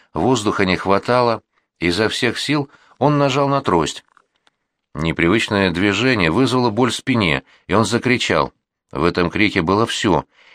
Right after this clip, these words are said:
И жалость о преждевременной, пресёкшейся жизни, и сожаление, что не сможет довести дело до конца. В этот момент крышка вдруг поддалась. Он услышал щелчок,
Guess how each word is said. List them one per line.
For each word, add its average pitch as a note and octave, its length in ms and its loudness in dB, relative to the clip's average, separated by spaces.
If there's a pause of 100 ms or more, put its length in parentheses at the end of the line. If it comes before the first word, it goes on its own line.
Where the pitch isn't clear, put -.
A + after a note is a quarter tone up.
(180)
И F#2+ 240 2
жалость F#2+ 680 -2
о D2+ 160 2
преждевременной, E2+ 1000 0 (240)
пресёкшейся E2 760 0
жизни, F#2 600 0 (260)
и D2 140 -2
сожаление, F#2 680 0
что G#2 200 -2
не G#2 140 2
сможет G#2+ 420 0
довести G2 460 0
дело G2+ 300 0
до G2+ 100 0
конца. A2 540 -2 (880)
В C#2+ 200 -2
этот E2+ 220 0
момент F#2+ 440 0 (420)
крышка A#2 460 0
вдруг A#2 280 0
поддалась. A#2 680 0 (420)
Он E2 200 0
услышал E2+ 460 0
щелчок, G#2 600 -2